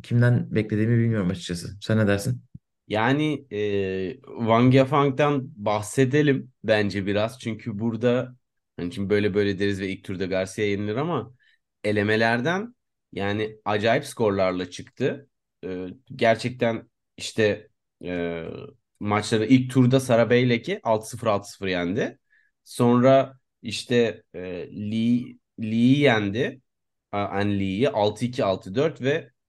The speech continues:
Speaker 2: en sonunda İspanyol rakip Basol Ribiera'yı altı iki, altı iki yendi.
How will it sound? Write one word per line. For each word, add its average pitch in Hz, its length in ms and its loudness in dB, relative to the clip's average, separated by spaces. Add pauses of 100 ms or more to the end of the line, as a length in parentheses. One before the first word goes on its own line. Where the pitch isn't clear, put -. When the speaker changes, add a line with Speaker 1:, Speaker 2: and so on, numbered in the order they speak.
(140)
Speaker 2:
en 123 140 2
sonunda 127 300 2
İspanyol 127 400 0
rakip 120 240 -4
Basol 127 340 -2
Ribiera'yı 123 600 0
altı 101 320 -2
iki, - 200 -6
altı 101 340 -2
iki 127 180 -4
yendi. 113 420 0